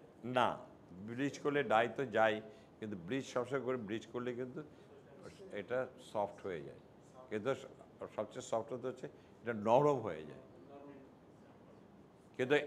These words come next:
এখানে কিন্তু সফট কটনে কিন্তু ব্লিচ করা হয় না, হয় না? Soft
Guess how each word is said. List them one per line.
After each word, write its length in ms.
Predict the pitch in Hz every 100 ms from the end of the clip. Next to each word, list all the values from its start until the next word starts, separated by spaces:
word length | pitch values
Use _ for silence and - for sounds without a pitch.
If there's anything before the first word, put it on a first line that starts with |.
| 131
এখানে 280 | - 175 185 160
কিন্তু 180 | 143 139 -
সফট 200 | 147 147 147
কটনে 280 | 135 147 143
কিন্তু 140 | 147 120
ব্লিচ 180 | 135 135 151
করা 140 | 147 143
হয় 160 | 160 131
না, 60 | 107
হয় 140 | 101 80
না? 60 | 71 - - - - - - - - - - - - - - - - - - - - - - - - - - - - - - - - - - - - - - -
Soft 300 | 143 156 156